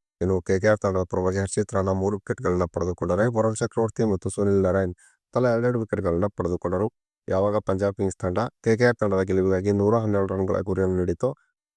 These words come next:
ಆಗ ಕೆ ಕೆ ಆರ್ ಈ ಗುರಿಯನ್ನು ಅತಿ ಸುಲಭವಾಗಿ ತಲುಪಬಹುದು ಎಂಬ ನಿರೀಕ್ಷೆಯಲ್ಲಿ ಕ್ರಿಕೆಟ್ ಪ್ರೇಮಿಗಳಿದ್ದರು. ಆದರೆ ಪಂಜಾಬ್ ಕಿಂಗ್ಸ್ ತಂಡ ಒಂದು ಅದ್ಭುತವಾದಂಥ ಬೌಲಿಂಗ್ ಪ್ರದರ್ಶನವನ್ನ ತೋರುವುದರ ಮೂಲಕ ಈ ಪಂದ್ಯದಲ್ಲಿ ಕೆ ಕೆ ಆರ್ ತಂಡವನ್ನ ತೊಂಬತ್ತೈದು ರನ್‌ಗಳಿಗೆ ಆಲ್ ಔಟ್ ಮಾಡಿ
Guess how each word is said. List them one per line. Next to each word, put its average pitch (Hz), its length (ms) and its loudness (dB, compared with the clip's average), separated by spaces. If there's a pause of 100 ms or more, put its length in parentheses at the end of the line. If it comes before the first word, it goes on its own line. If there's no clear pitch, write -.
ಆಗ 117 140 -2 (400)
ಕೆ 117 140 0
ಕೆ 131 100 -2
ಆರ್ 117 120 2
ಈ 113 100 4
ಗುರಿಯನ್ನು 107 320 0
ಅತಿ 95 200 0
ಸುಲಭವಾಗಿ 101 500 2
ತಲುಪಬಹುದು 98 500 0
ಎಂಬ 92 180 2
ನಿರೀಕ್ಷೆಯಲ್ಲಿ 92 560 0 (520)
ಕ್ರಿಕೆಟ್ 143 240 0
ಪ್ರೇಮಿಗಳಿದ್ದರು. 95 640 0 (140)
ಆದರೆ 90 220 0
ಪಂಜಾಬ್ 98 360 -2
ಕಿಂಗ್ಸ್ 92 260 -8
ತಂಡ 92 200 -4 (560)
ಒಂದು 104 120 0
ಅದ್ಭುತವಾದಂಥ 113 600 0
ಬೌಲಿಂಗ್ 101 300 0
ಪ್ರದರ್ಶನವನ್ನ 98 520 -2
ತೋರುವುದರ 98 440 0
ಮೂಲಕ 92 280 -4 (200)
ಈ 113 100 0
ಪಂದ್ಯದಲ್ಲಿ 95 420 -2
ಕೆ 101 160 -2
ಕೆ 117 120 0
ಆರ್ 113 100 0
ತಂಡವನ್ನ 92 440 0 (540)
ತೊಂಬತ್ತೈದು 120 500 0
ರನ್‌ಗಳಿಗೆ 95 360 2
ಆಲ್ 92 160 0
ಔಟ್ 95 220 -4
ಮಾಡಿ 95 200 -4